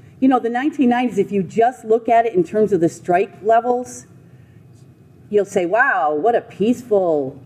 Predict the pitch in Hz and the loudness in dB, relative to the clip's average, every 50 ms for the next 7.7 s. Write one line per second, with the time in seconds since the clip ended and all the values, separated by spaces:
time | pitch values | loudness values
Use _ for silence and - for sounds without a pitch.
0 | - - - - 208 226 196 170 180 226 208 170 202 175 - 285 311 - - - | -20 -10 -4 -2 0 2 2 2 2 0 0 -2 -4 0 0 0 0 0 0 -2
1 | 160 156 165 - 254 320 359 349 339 294 240 214 196 180 175 165 165 156 156 151 | -2 -2 0 0 2 4 4 4 4 4 4 4 4 2 2 2 0 2 0 0
2 | 160 160 - - - - - - - - - - - - - 233 214 226 247 285 | -2 -2 -6 -20 -20 -20 -20 -20 -20 -20 -20 -20 -12 -4 -2 0 0 0 -2 -4
3 | 311 - - 262 233 220 214 202 202 202 196 196 - - 202 214 233 233 - 233 | -6 -6 -4 0 0 0 0 0 -2 -4 -6 -8 -8 -2 0 0 0 0 0 -4
4 | 214 208 - - - 240 220 208 208 214 220 226 220 208 208 196 180 180 170 - | -4 -4 -4 -8 -2 -2 -2 -2 -2 -4 -2 -2 0 0 -2 -2 -4 -4 -8 -8
5 | - - 214 226 247 269 247 - - - - - - 196 196 185 175 170 170 175 | -6 -2 0 0 0 -2 -4 -10 -20 -20 -12 -4 0 2 2 2 2 0 -2 -4
6 | 170 180 196 170 165 - 190 185 185 180 180 - - - - 185 160 185 208 220 | -4 -2 -2 -2 -2 0 0 2 2 2 0 -4 -8 -6 -6 -2 2 2 2 2
7 | - 202 190 208 180 160 165 160 160 156 156 160 - | 0 -2 -2 2 2 4 4 4 2 0 -2 -4 -8